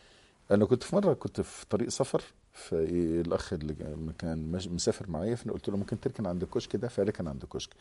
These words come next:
فنزلت سألت الراجل بتاع الكشك، قلت له: "أرخص علبة سجاير عندك بكام؟" فساعتها الكلام ده كان من كام سنة، فكان قالب خمستاشر جنيه.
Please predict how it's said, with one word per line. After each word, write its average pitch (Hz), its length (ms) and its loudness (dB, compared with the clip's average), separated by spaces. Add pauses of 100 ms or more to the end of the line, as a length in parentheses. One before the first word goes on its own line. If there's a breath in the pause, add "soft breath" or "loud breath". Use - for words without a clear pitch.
(360 loud breath)
فنزلت 120 520 4 (200)
سألت - 420 -2
الراجل 90 460 0 (460)
بتاع - 120 -2
الكشك، - 280 -6
قلت - 180 -2
له: 110 220 2
"أرخص - 300 2
علبة 101 220 0
سجاير 92 260 -2
عندك 85 220 -2
بكام؟" 113 360 -4 (420 soft breath)
فساعتها 147 420 0
الكلام 147 260 0
ده 143 80 -2
كان 117 180 -2
من 107 60 0
كام 120 180 -2
سنة، 135 200 -2
فكان 107 300 -4
قالب 117 180 2
خمستاشر 98 420 -4
جنيه. 69 200 -8